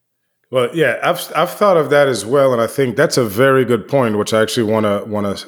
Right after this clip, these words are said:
stay on for a second here, because let's say the British Empire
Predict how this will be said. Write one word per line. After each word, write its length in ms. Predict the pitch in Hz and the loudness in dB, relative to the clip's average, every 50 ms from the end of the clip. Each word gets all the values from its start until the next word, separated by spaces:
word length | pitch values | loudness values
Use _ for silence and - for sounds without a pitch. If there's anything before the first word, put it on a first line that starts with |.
| - - | -12 -10
stay 640 | - - - - - - - - - - - 135 131 | -8 -6 -4 -6 -4 -2 -2 -2 0 2 2 2 4
on 160 | 123 107 104 101 | 4 2 0 -2
for 160 | - - 107 | -2 -2 -2
a 60 | 101 | 0
second 320 | - - 113 101 - 104 | 0 -2 -2 -2 -2 -4
here, 160 | 101 107 110 98 | -2 0 0 -2
because 500 | 87 104 - - 120 117 107 92 - - - - - - - - - | -2 -6 -2 0 0 2 2 0 -4 -8 -16 -20 -20 -20 -20 -12 -2
let's 200 | 135 143 175 - | 0 0 0 2
say 140 | - 185 175 | 2 2 2
the 100 | 160 156 | 2 2
British 380 | 127 104 139 156 156 170 165 - | 2 2 2 2 2 0 -2 -2
Empire 800 | 160 147 147 151 151 135 139 135 131 127 123 123 120 120 - | -2 -2 -2 -2 -2 0 0 2 4 4 4 4 2 0 -2